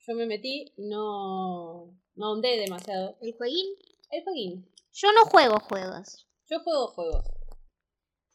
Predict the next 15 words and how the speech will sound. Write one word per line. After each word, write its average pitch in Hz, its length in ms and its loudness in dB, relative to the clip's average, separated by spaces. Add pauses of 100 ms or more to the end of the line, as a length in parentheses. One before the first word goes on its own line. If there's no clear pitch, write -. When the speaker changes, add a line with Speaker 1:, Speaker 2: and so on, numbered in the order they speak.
(160)
Speaker 1:
No 311 180 -4
soy 392 200 -2
adic-, 254 340 4 (280)
adicta, 254 580 -2
eh, 196 120 -6
viciosa 240 520 0
de 208 140 2
los 190 160 -4
juegos, 254 400 -2
pero 440 220 -12
juego 202 280 -6
juegos. - 340 -16
Speaker 2:
¿Lo 202 140 -4
Speaker 1:
Em, 202 160 4
Speaker 2:
jugaste 226 360 2